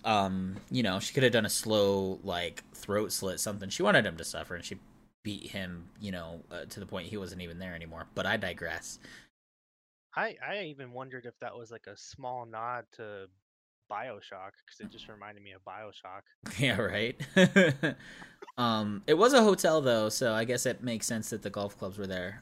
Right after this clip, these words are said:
Speaker 1: Um, but, uh, so yeah, they, they kill Joel and leave, and we are left to go through Joel's house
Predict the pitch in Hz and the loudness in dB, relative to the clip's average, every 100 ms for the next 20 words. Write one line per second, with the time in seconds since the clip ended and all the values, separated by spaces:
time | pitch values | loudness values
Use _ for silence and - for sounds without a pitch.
0 | - 101 95 98 - - 101 113 104 101 | -6 -4 -2 -4 -8 -12 -6 0 0 0
1 | - 104 104 95 - 127 156 185 - 151 | -4 -4 -2 -2 0 2 4 4 2 0
2 | 170 117 135 190 - - 170 190 208 214 | 0 0 -2 -2 -6 -4 0 0 -2 -2
3 | 226 254 - _ _ - 127 113 95 123 | -6 -12 -20 _ _ -2 2 2 2 -2
4 | 117 131 127 139 165 - - - 110 123 | -6 -4 -2 -2 -4 -8 -10 -6 -4 -2
5 | - 135 110 120 - 127 - 101 101 107 | -2 -2 0 -2 -6 -8 -6 -2 -2 -2
6 | - 107 98 95 95 101 - - 139 110 | -6 -8 -6 -4 -4 -6 -10 -8 -6 -6
7 | - - - | -6 -10 -12